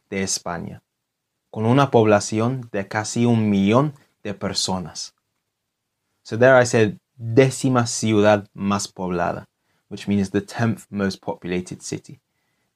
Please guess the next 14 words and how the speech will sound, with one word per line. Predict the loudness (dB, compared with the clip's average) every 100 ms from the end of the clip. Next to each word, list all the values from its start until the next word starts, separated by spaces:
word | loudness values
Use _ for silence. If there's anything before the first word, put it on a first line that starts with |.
| _
And | -6 -4 -4 -6 -12
I |
said, | -4 0
"La | 0
quinta | -2 -6 -4 -2 -2 -4 -6
área | -2 0 0 -4
más | -2 -2 -2
poblada," | -6 -10 -4 -4 -4 -10 -18 _ _ _ _
so | -8
the | -8
fifth | -8 -4 -4 -4 -8
most | -6 -6 -8
populated | -14 -12 -10 -8 -8 -10 _ _
area. | -10 -8 -10 -12